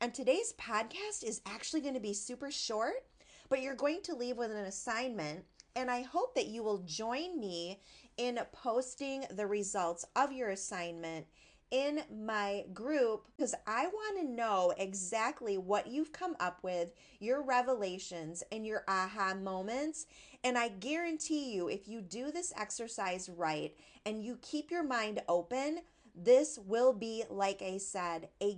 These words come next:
game changer for your amazing business that you're doing, because let's face it,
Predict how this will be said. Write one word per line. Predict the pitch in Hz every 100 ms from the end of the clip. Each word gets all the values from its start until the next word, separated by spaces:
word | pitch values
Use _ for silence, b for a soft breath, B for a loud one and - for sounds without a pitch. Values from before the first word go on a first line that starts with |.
| 160 147
game | 220 214 220
changer | 220 220 190 185 185 175 170 -
for | - 202 196
your | 196 185 180 175 -
amazing | 190 190 208 220 254 254 220
business | 185 175 180 175 170 - B B B
that | 190
you're | 190 240
doing, | 254 226 208 202 208
because | 208 - 196 175
let's | 180 170 - -
face | - 196 220 -
it, | 302 339